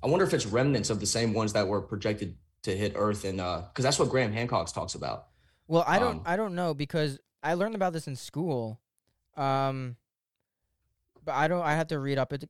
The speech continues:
Speaker 2: about it again. But my, my, uh, science teacher was like, "Yeah, in twenty thirty-two, there's supposed to be a, there's a football stadium-sized asteroid, and it's, it's dir-, it's gonna hit the Pacific Ocean. If it hit the
Speaker 1: Ooh.
Speaker 2: Pacific Ocean, the world wouldn't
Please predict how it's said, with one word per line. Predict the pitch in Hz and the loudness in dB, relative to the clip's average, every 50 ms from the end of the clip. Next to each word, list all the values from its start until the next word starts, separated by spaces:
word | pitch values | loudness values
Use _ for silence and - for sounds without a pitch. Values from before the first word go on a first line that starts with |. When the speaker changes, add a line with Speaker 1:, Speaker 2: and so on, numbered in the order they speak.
| _ _ | _ _
Speaker 2:
about | - 156 151 160 160 | -8 -4 -2 0 0
it | 165 | 0
again. | 165 160 175 175 | 0 -2 -2 -2
But | 160 151 139 | -2 -2 -2
my, | 139 139 143 | -2 -4 -4
my, | 143 143 135 131 131 131 | -4 -4 -2 -2 0 0
uh, | 127 127 123 123 | 0 0 0 -2
science | 123 - - 143 147 156 147 | -4 -4 -4 -4 -4 -4 -6
teacher | - 127 127 135 | -8 -8 -8 -6
was | 123 131 | -6 -4
like, | 127 123 127 | -6 -4 0
"Yeah, | 143 160 165 | 0 2 2
in | 147 139 | 0 0
twenty | - - 165 175 170 | -4 -6 -8 -6 -4
thirty-two, | - 165 151 143 131 - 151 156 | -4 -4 -4 -4 -6 -6 -4 -4
there's | 143 127 | -4 -4
supposed | - - 143 135 - | -4 -6 -6 -6 -6
to | 135 | -6
be | 131 131 127 131 - | -4 -4 -4 -4 -4
a, | 139 127 127 123 123 123 | -4 -4 -4 -4 -4 -4
there's | 135 135 135 123 | -4 -4 -2 0
a | 127 127 123 123 117 - _ _ _ _ _ _ _ _ _ _ _ _ _ - | 0 0 0 -2 -4 -8 _ _ _ _ _ _ _ _ _ _ _ _ _ -4
football | 185 190 180 220 202 | -2 2 4 4 4
stadium-sized | 190 - - 165 160 160 151 135 - 143 135 - | 4 2 -2 -2 -2 -2 -2 -2 -2 -2 0 0
asteroid, | 135 131 143 156 156 - - - 131 120 117 113 117 113 - - | 0 2 2 0 0 -4 -6 -4 -2 -2 0 0 -2 -4 -4 -4
and | - 127 | -4 -4
it's, | 123 113 - - - _ _ _ - | -4 -4 -8 -14 -20 _ _ _ -8
it's | 147 131 123 - | -8 -8 -8 -8
dir-, | - 147 131 131 135 - | -8 -6 -6 -6 -4 -6
it's | - - | -6 -6
gonna | - 147 139 131 | -4 -4 -2 -2
hit | 127 143 139 - - | -2 -2 -4 -4 -4
the | 135 123 | -6 -4
Pacific | - 123 - - 139 120 135 - | -4 -6 -6 -6 -6 -6 -2 2
Ocean. | 180 226 247 - - 127 107 - - _ _ _ _ _ _ _ _ _ | 4 4 4 2 0 -4 -8 -10 -14 _ _ _ _ _ _ _ _ _
If | - 156 165 | -2 0 2
it | |
hit | 185 233 | 4 4
the | 226 208 | 2 2
Speaker 1:
Ooh. | 202 | 0
Speaker 2:
Pacific | 180 143 185 185 165 160 | -2 -2 -2 -2 0 0
Ocean, | 175 175 156 - 135 131 123 | 2 0 0 -2 -6 -4 -4
the | 139 | -2
world | 135 147 190 202 170 | -2 0 0 0 0
wouldn't | 156 156 143 135 | -2 -4 -4 -6